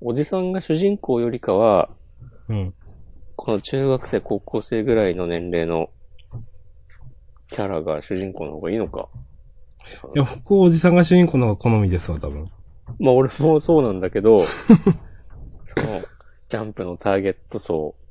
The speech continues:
Speaker 1: を考えたら、そうでしょ、きっと。
Speaker 2: うん。
Speaker 1: 少年、
Speaker 2: いや、あの、
Speaker 1: 少年と青年の間ぐらいの。
Speaker 2: うん。先週のあの最初のカラーページで、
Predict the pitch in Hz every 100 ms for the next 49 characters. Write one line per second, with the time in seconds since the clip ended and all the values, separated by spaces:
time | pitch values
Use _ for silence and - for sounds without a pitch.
0 | - - 107 113 110 117 110 110 85 -
1 | - - - - - - - 87 73 73
2 | - - - - - - - - - -
3 | 80 - - - - - - - 104 113
4 | 113 110 104 104 - - 104 98 95 92
5 | 90 - 98 95 92 92 92 92 92 87
6 | 76 98 101 92 87 95 - - - -
7 | - - 151 180 - 180 170 165 165 160
8 | 139 120 113 139 135 147 147 - 127 123
9 | 123 123 139 127 107 98 98 90